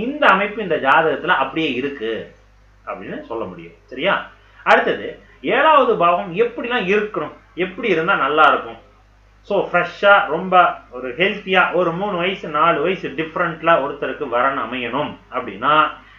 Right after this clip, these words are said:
ஏழாவது பாவகம் சுபத்துவமா இருக்கணும். அது என்னையா ஒரே மெயின், அதாவது ஒரு கிரீம் லேயர்லயே சொன்னா எப்படி இருக்கும், அது எப்படி இருக்கணும், எந்த கிரகம் தொடர்புல நிக்கணும்? சுக்கிரன் இருக்கணும். ஏழாவது பாவகாதிபதி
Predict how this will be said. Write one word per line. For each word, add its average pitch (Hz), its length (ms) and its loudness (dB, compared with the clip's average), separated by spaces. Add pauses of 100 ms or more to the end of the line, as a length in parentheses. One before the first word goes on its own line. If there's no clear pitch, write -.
ஏழாவது 185 540 6 (140)
பாவகம் 139 520 2 (540)
சுபத்துவமா 147 600 0
இருக்கணும். 107 420 -8
அது 120 160 -8
என்னையா 156 240 -6 (100)
ஒரே 139 180 -2 (760)
மெயின், 143 260 -6
அதாவது 110 340 -6 (440)
ஒரு 113 180 -8
கிரீம் 196 340 -4
லேயர்லயே 185 320 0
சொன்னா 156 260 0 (100)
எப்படி 135 180 -4
இருக்கும், 117 200 -4
அது 165 140 2
எப்படி 220 220 -4
இருக்கணும், 196 340 -4
எந்த 233 180 -2
கிரகம் 190 400 2
தொடர்புல 170 420 2
நிக்கணும்? 139 300 -10 (480)
சுக்கிரன் 226 460 4
இருக்கணும். 143 400 -2 (360)
ஏழாவது 180 580 4 (140)
பாவகாதிபதி 165 580 2